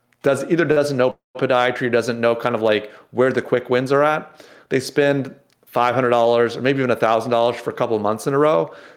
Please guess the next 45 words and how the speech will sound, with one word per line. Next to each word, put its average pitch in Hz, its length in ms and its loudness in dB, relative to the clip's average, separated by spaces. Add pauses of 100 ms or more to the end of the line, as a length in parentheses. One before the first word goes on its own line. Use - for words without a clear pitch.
(160)
um, 107 480 -2
and 131 80 -2
they 131 60 2
get 131 140 -2
frustrated. 92 540 -2 (140)
And 131 80 -4
that's 180 300 -2
completely 160 420 -2
normal. 107 420 0
But - 380 0 (400)
you 139 160 -2
have 185 100 0
to 170 80 0
really, 156 300 4
with 131 200 -4
these 147 180 -2
ads 139 400 0
and 127 140 -2
kind 139 140 0
of 131 60 -2
the 123 60 2
way 123 200 2
the 117 140 0
momentum 120 460 -2
within 120 200 -2
the 113 60 -4
Google 120 260 0
system 110 360 -6
works, 113 500 -2 (380)
um, 113 320 -4 (520)
it's 143 160 -6
gonna 196 160 0
take 165 540 -6 (100)
three 139 220 0
to 139 100 0
six 143 300 -4
months 135 260 -2
of - 200 -8
consistent 120 560 -4
advertising 120 680 -2 (240)
and 120 300 -4
optimization 123 720 -2
within 117 240 -4
the 120 100 -4
account 110 540 -6